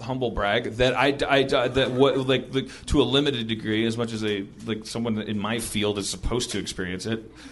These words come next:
which should be never, but I have on accident, like, this concept of fame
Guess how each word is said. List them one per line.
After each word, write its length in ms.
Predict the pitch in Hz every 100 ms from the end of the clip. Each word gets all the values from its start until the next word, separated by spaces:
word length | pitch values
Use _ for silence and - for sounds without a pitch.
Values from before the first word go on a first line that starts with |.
| - -
which 160 | 107
should 220 | - 120
be 80 | 120
never, 400 | 110 110 104 101
but 160 | 101 101
I 100 | 95
have 540 | - 110 98 107 107
on 120 | 101
accident, 500 | 101 110 - 98 95 - - -
like, 280 | 113 110
this 200 | 117 117
concept 540 | - - 135 127 123 110
of 100 | 104
fame 680 | - - 107 107 143 180